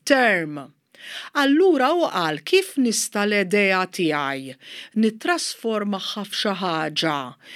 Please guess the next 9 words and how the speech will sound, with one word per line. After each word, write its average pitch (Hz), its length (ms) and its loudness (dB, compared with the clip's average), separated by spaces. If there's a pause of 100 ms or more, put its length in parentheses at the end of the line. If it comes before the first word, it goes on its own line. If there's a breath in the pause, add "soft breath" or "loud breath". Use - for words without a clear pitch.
(180 loud breath)
li 233 140 2
persuna 226 680 2
jista' 214 360 0
jinżaħħa, 214 800 0 (460 soft breath)
jilbisha, 180 800 4 (420 soft breath)
jaħsilha 185 840 2 (340 loud breath)
biex - 280 -4
tkun 175 220 -2
iġenika?" 180 800 2